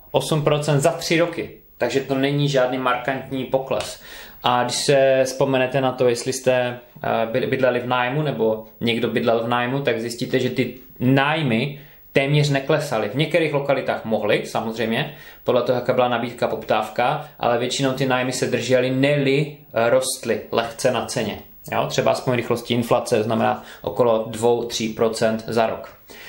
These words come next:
Takže z toho vyplývá, že ceny nemovitosti, eh, jsou, eh, velmi volatilní. Nájmy jsou pevné.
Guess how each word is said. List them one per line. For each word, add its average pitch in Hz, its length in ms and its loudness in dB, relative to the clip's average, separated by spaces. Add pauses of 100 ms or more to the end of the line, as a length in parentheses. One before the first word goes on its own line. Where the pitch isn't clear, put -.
(300)
Takže 131 460 2 (680)
z - 100 -6
toho 151 180 4
vyplývá, 147 460 2
že 143 200 0
ceny 196 280 0
nemovitosti, 123 800 -2 (800)
eh, 120 260 2
jsou, 135 640 2
eh, - 40 2 (720)
velmi 143 920 0 (540)
volatilní. 117 800 0 (300)
Nájmy 147 720 -2 (520)
jsou 143 280 2
pevné. 127 540 -2